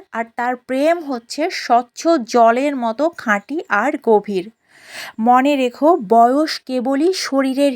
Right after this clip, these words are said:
হিসাব, আত্মা কিন্তু কখনোই বুড়ো হয় না অথবা ছোটও হয় না। আত্মার এই যে টান তুমি ফিল করছো, এটা কিন্তু চিরন্তন সত্য, যা সময়ের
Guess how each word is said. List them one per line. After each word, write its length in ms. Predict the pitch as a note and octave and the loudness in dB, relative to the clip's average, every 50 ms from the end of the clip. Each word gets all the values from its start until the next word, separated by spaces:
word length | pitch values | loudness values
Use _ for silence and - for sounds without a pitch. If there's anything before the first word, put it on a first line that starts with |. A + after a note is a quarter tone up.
| A3 | -2
হিসাব, 380 | A#3 A#3 A3+ - A#3 F#3+ E3+ - - _ _ _ - - - - - - - | -4 -4 -2 0 0 0 0 -2 -4 _ _ _ -20 -18 -16 -16 -16 -12 -8
আত্মা 440 | - G#3+ A3 A#3 A3+ _ - - C#4+ C#4+ | -6 -6 -6 -6 -10 _ -8 -8 -6 -6
কিন্তু 380 | - C#4 C#4 C4+ C4 - C4+ D4+ D#4 - - A#3+ | -4 -6 -6 -6 -6 -4 -4 -4 -4 0 2 4
কখনোই 540 | A#3 A#3 A#3 - C#4 C4+ B3+ B3+ D4 E4+ E4+ A#3+ G3 G3 | 4 2 2 -2 -4 -2 0 0 0 0 -2 -4 -6 -6
বুড়ো 280 | A3+ A#3 B3+ C#4 D4 D4 C4+ | -4 -2 2 2 2 2 2
হয় 180 | C#4+ C#4+ C#4+ C#4+ D4 | 0 -4 -2 -2 -2
না 60 | D#4 F4 F4 A#3+ A3 A3+ | 0 0 0 0 0 0
অথবা 260 | A#3 - C4 C#4+ E4+ F#4+ | -2 -2 -2 -2 -2 -2
ছোটও 460 | - - - B3+ A#3+ A#3+ A#3+ A#3 A#3 A#3 G#3+ | -2 -2 0 2 2 4 4 4 4 4 2
হয় 180 | G#3 F#3+ F3+ E3+ E3+ | -2 -4 -4 -4 -8
না। 60 | E3+ A3+ - _ _ - - - - - - - - - G#3+ B3 | -12 -12 -16 _ _ -20 -18 -16 -16 -16 -16 -12 -6 -6 -6 -6
আত্মার 460 | B3 _ _ _ - D#4+ D#4+ E4+ F4 - - | -6 _ _ _ -4 -2 0 0 0 0 0
এই 180 | C4+ C#4 D4+ C#4+ | 0 0 0 2
যে 140 | - E4+ E4+ E4+ _ - | 2 2 2 2 _ -4
টান 260 | C#4 C4 C4 B3+ A3 G#3 G#3 A3+ | -2 -2 -2 -2 -2 -4 -6 -6
তুমি 160 | B3+ B3 C4 C4+ B3+ - - | -6 -4 -4 -4 -6 -8 -6
ফিল 220 | - B3+ C#4+ D#4 | -2 -2 0 0
করছো, 420 | D#4 - C#4 B3 A#3 A#3 - - B3 C#4+ D#4 - | 2 2 2 2 2 0 -2 0 2 2 2 0
এটা 220 | - A3+ A3+ C4 C4 | 0 -2 -2 -2 -4
কিন্তু 340 | B3 B3 A#3+ A#3 A#3 A3+ D4+ E4 F4 - - | -4 -2 -4 -4 -4 -2 -2 -2 -2 -2 -4
চিরন্তন 680 | - B3+ B3+ C4 C#4+ D4 D#4 D#4+ D#4+ - D4+ C#4 B3 A#3+ | -6 -2 2 4 4 4 4 2 2 2 2 2 2 2
সত্য, 380 | A#3+ - - A#3+ A3 A3+ _ - G3+ F#3+ - - _ _ _ - - - - - - - | -2 -2 -2 -2 -2 -4 _ -12 -10 -10 -10 -12 _ _ _ -20 -20 -18 -18 -18 -16 -6
যা 220 | E3+ A#3+ A#3 A3+ C#4 F#4 F#4 - - - | 0 2 2 2 2 -2 -6 -6 -6 -4
সময়ের 440 | - B3+ B3+ B3 C4+ C#4 D4+ E4+ | -4 -2 -2 -2 0 0 0 0